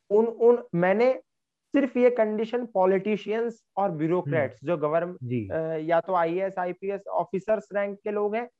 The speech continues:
Speaker 1: या जो सरकारी कर्मचारी हैं,
Speaker 2: हम्म।
Speaker 1: उनके बच्चे एक बार इधर खींच जाएं।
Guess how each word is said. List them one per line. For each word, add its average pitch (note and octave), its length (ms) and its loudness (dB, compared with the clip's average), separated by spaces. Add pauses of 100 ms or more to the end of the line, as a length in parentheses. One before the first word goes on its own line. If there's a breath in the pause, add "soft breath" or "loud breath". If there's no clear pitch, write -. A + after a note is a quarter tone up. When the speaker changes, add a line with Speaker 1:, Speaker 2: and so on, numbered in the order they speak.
(200)
Speaker 1:
या F3+ 200 2
जो G3+ 140 0
सरकारी F3+ 480 -4
कर्मचारी D3+ 600 -4
हैं, A#2 100 -8
Speaker 2:
हम्म। A#2+ 360 -10
Speaker 1:
उनके B3+ 300 0
बच्चे A#3+ 420 0
एक A3+ 100 0
बार A3+ 160 4
इधर G#3+ 180 -2
खींच F#3 220 -12
जाएं। D#3+ 280 -6